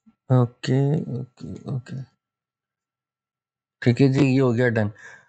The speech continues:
फिर Ctrl Alt Shift E दबाएंगे तो ये हो जाएगा इस तरीके से यहाँ पे मर्ज।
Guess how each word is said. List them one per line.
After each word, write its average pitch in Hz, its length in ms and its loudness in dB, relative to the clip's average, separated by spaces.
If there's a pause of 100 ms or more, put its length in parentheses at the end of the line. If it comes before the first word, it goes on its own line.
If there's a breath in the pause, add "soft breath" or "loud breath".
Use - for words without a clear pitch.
(220 loud breath)
फिर 185 100 6
Ctrl 175 500 2
Alt 160 220 2 (120)
Shift - 560 -2
E 165 80 4
दबाएंगे 147 460 2
तो 143 160 -2
ये 123 200 0
हो 135 140 2
जाएगा 120 480 2
इस - 140 -10
तरीके 117 320 0
से - 140 -4
यहाँ 110 260 -2
पे 240 220 0 (220)
मर्ज। 110 440 0